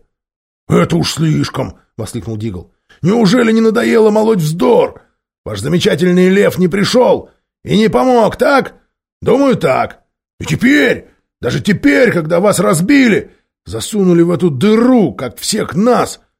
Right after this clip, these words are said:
вы опять за старое? Опять вранье? Теперь мы должны поверить, что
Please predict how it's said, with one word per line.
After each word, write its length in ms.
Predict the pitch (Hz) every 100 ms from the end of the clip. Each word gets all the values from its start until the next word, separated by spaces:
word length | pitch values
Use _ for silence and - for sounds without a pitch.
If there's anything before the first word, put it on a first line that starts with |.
| _
вы 120 | -
опять 300 | 262 277 277
за 100 | 175
старое? 460 | 147 135 107 82 _ _ _ _ -
Опять 320 | - 240 175
вранье? 720 | 139 165 185 185 175 120 - _ _ _ _ _ _
Теперь 240 | - 131
мы 100 | 151
должны 360 | 156 156 139 170
поверить, 480 | 127 151 180 175 151
что 360 | - 175 110